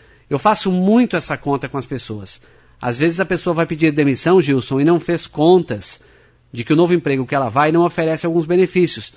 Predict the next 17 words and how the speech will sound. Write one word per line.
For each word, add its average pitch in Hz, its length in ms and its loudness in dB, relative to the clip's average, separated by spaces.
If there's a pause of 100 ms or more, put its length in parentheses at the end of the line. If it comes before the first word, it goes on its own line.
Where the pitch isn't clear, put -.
(380)
E 262 140 -2
faz, 170 280 2
então, 151 320 2
uma 151 440 -2 (360)
solicitação 151 680 -2
de 123 60 -4
demissão 160 420 0
e - 20 2
depois 151 300 -2
se - 80 -6
arrepende. 123 580 -8 (400)
Antes 226 320 4
de 185 60 -4
pedir 180 240 2
demissão, 170 540 -2 (400)
procure 208 500 0 (640)
entender 160 720 0